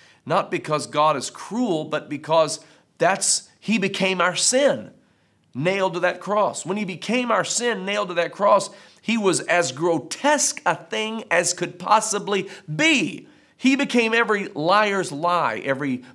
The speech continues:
murderer's murder. He became every hater's hate. He became every hypocrite's hypocrisy. He became sin who knew no sin.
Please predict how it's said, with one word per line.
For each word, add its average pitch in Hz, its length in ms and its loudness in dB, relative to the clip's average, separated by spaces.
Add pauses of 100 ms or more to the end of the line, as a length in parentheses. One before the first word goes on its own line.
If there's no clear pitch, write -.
murderer's 151 880 -2
murder. 127 540 -2
He 131 120 -6
became 139 420 -8
every 143 240 -4
hater's 175 540 -6
hate. 151 600 -6 (380)
He 202 160 -4
became 190 360 -2
every 170 280 0
hypocrite's 165 680 -2
hypocrisy. 139 1000 -2 (200)
He 202 420 -4
became 175 640 0
sin 120 640 -2 (400)
who 151 160 -4
knew 165 320 -2
no 147 180 0
sin. 127 480 -2